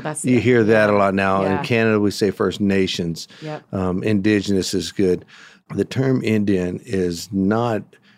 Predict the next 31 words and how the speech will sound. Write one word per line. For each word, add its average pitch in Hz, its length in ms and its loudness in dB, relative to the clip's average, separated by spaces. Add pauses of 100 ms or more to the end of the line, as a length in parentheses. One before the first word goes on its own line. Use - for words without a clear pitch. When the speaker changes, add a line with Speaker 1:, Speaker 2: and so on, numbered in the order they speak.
(140)
Speaker 2:
to 104 100 -4
some 123 240 0
people, 123 260 -2
it's 95 100 -4
very 95 260 2
offensive. 123 600 -2 (320)
Others, 113 460 0
it's 104 180 -6
a 95 60 -2
non-issue. 95 880 -2
Speaker 1:
Uh-huh. 170 360 -6 (380)
Speaker 2:
Uh, 101 380 -4
and 104 200 -2 (100)
understanding 107 680 -2
that 104 180 0
myself 95 460 -4
personally, 120 340 -4
I, 92 100 -2 (180)
I 95 80 -4
just - 240 -14
know 104 160 0
that 98 240 0 (320)
most 120 400 0
do 110 100 -2
not, 104 260 -2 (240)
they 113 220 -2
don't 113 240 0
mean 110 220 2
to 107 40 -2
be 101 460 0
offensive, 98 680 -2